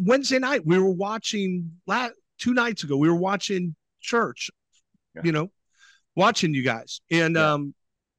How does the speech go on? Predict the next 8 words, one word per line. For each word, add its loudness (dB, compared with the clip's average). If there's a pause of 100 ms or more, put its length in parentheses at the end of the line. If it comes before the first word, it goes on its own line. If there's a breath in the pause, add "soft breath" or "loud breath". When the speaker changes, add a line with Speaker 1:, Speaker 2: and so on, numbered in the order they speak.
(240)
Speaker 1:
oh, 2
by 4
the 2
way, 6
I 2
texted -2
Tom -2
Hughes 0